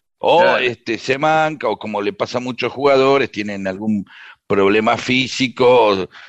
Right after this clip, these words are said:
Speaker 1: se rompen, eh, de, eh, a determinada edad y no pueden jugar más, qué sé yo, porque,
Speaker 2: Claro,
Speaker 1: este,
Speaker 2: claro.
Speaker 1: porque es bravísimo, digamos, llegar. Entonces,
Speaker 2: Sí.
Speaker 1: realmente es,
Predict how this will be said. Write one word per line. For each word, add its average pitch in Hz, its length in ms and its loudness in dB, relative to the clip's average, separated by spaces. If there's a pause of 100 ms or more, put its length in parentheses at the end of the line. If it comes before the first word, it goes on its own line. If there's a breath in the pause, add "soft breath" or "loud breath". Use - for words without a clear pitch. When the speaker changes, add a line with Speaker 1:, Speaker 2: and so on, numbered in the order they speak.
(140)
Speaker 1:
se 98 220 0
rompen, 107 760 -2
eh, 90 360 -4
de, 95 220 0 (400)
eh, 90 40 0
a 90 80 2
determinada 104 540 0
edad 113 260 4
y 143 60 0
no 110 100 0
pueden 101 220 -2
jugar 95 340 0
más, 78 320 -4
qué - 140 -20
sé - 160 -14
yo, - 260 -8
porque, - 200 -14
Speaker 2:
Claro, 127 440 0
Speaker 1:
este, 80 460 -6
Speaker 2:
claro. 117 240 -2
Speaker 1:
porque 95 200 -2
es 92 60 2
bravísimo, 104 800 0
digamos, 80 560 -4 (260)
llegar. 80 380 -2 (340)
Entonces, - 440 0
Speaker 2:
Sí. - 20 4
Speaker 1:
realmente 170 480 2
es, 127 180 -2